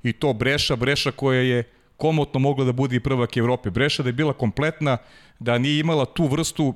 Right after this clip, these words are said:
rekao bih, i umora usled tog napornog finala sa Pro Rekom,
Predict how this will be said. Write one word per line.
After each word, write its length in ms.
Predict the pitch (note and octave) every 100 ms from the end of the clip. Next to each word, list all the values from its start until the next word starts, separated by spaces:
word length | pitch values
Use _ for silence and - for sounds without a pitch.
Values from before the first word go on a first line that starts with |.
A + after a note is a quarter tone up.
| -
rekao 300 | C3+ D3 D3+
bih, 240 | C3+ A2
i 80 | C3
umora 380 | D3+ F#3 C#3 G2+ - - -
usled 320 | C3 B2+ C#3+
tog 240 | - D3 A2+ -
napornog 520 | C3+ C#3 E3+ C#3+ A#2+
finala 340 | C3 C#3+ C#3
sa 140 | - B2+
Pro 220 | - C3
Rekom, 400 | C#3+ D#3 D3